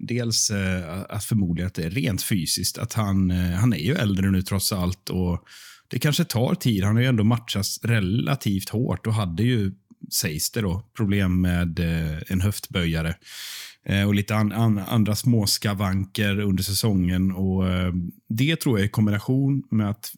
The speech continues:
eh, att han, han liksom är, är i fysisk, bättre fysisk form helt enkelt. Men också kanske att han har haft, eh, under Rangnick då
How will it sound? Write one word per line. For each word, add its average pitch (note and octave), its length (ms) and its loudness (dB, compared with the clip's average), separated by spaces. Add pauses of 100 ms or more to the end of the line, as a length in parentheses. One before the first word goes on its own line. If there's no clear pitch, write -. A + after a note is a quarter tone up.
eh, - 320 -10
att F#2 120 -10
han, F#2+ 180 -2
han F#2+ 200 0
liksom F#2+ 260 -2
är, F#2 200 0
är G2 240 0
i A#2 400 -2 (120)
fysisk, - 420 -2 (300)
bättre A2+ 220 -2
fysisk G#2+ 340 -2
form A#3 340 -2
helt A#2+ 140 0
enkelt. - 300 -6 (520)
Men B2+ 120 2
också C#3+ 320 -2
kanske G#2+ 400 0
att - 180 -4
han G#2+ 140 0
har F#2+ 60 0
haft, - 460 -4
eh, G3+ 400 2
under G#2 200 4
Rangnick G#2+ 480 0
då G2 160 2